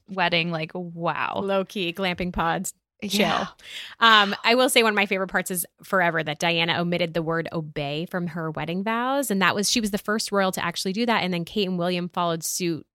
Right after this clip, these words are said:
Speaker 2: as, um, the royal wedding that came after. And even the Dean of Westminster applauded Diana for her efforts at the time to modernize the vows.
Speaker 1: I love that. And also that,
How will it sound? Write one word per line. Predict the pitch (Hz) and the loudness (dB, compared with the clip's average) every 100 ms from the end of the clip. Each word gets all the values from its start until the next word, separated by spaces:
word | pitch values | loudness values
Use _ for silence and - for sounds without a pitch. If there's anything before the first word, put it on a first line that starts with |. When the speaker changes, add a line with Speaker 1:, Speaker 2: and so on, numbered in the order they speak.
| _ - | _ -4
Speaker 2:
as, | 165 160 - | -4 -4 -2
um, | 165 156 | -2 -2
the | 156 | -4
royal | 151 156 | -4 -4
wedding | 156 156 151 | -4 -4 -6
that | 151 | -8
came | - 165 | -10 -6
after. | 151 156 160 151 151 165 - - | -4 -4 -4 -4 -4 -6 -12 -8
And | 202 | 0
even | 208 226 | 2 2
the | 233 | 0
Dean | 202 202 | 0 -2
of | 190 | -2
Westminster | 175 190 254 - 185 180 170 | -2 -2 -2 -2 -4 -2 -4
applauded | 165 - 165 170 | 2 2 2 -2
Diana | 170 156 156 | -2 -2 -4
for | 165 170 | -6 -6
her | 165 - | -4 -4
efforts | 170 160 156 | -4 -6 -8
at | 151 | -8
the | 156 | -8
time | - 160 135 85 | -4 -2 -2 -4
to | - 180 | -6 -2
modernize | 175 160 160 151 143 | 0 0 0 -6 -6
the | - | -6
vows. | 151 135 - - 190 - - - | -2 0 0 -4 -8 -10 -10 0
Speaker 1:
I | 202 | 4
love | 196 185 | 6 6
that. | 185 175 | 6 6
And | 202 | 4
also | 214 240 214 | 4 4 6
that, | 196 190 190 | 8 8 6